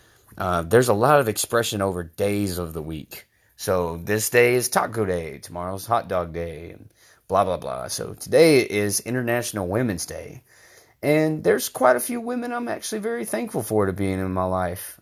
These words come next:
Um, I, I believe that's a very positive direction to go. I mean, you, you never wanna,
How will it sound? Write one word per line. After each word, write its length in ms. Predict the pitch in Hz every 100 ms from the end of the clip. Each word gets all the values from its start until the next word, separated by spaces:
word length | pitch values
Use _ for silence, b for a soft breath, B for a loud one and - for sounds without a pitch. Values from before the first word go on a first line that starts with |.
| -
Um, 580 | 90 90 90 98 120 127 _ b b b b b
I, 200 | - 127 135
I 60 |
believe 340 | 139 160 190 170
that's 180 | 175
a 40 | 147
very 240 | 151 156
positive 560 | - - 147 147 147 131
direction 460 | 120 131 127 120
to 60 | 107
go. 300 | 98 95 92
I 60 | 107
mean, 160 | 123
you, 160 | 143 -
you 140 | 147
never 240 | 170 208 170
wanna, 320 | 160 147